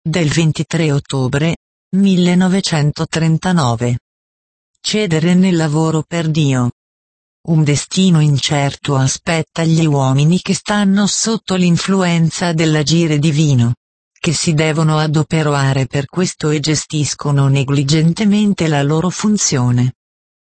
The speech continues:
Perché sono in grande pericolo di perdere il contatto con il loro creatore e di deviare dalla retta via.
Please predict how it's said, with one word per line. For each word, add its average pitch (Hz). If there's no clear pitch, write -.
Perché 170
sono 147
in 147
grande 196
pericolo 165
di 160
perdere 139
il 143
contatto 156
con 151
il 147
loro 160
creatore 180
e 196
di 160
deviare 156
dalla 156
retta 151
via. 147